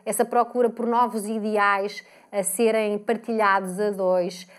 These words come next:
Pode ser terem filhos, é uma carta que fala muito da maternidade e da paternidade. Pode ser um novo projeto, uma nova casa, uma,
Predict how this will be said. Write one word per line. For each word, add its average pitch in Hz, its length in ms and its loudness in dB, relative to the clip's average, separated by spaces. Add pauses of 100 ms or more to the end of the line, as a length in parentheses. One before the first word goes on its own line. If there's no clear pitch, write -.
(140)
Pode 262 260 4
ser 247 360 -2
terem 247 340 -2
filhos, 214 600 -4
é 214 80 2
uma 214 120 0
carta 220 300 -4
que 220 120 -16 (120)
fala 214 340 0
muito 214 400 -6
da 202 100 -4
maternidade 196 600 -4
e 185 40 -8
da 196 100 -4
paternidade. 185 840 -4 (340)
Pode 262 280 4
ser 262 180 0
um 254 120 0
novo 254 200 0
projeto, 208 420 -2
uma 233 140 -4
nova 220 300 -4
casa, 170 680 -2
uma, 185 420 -8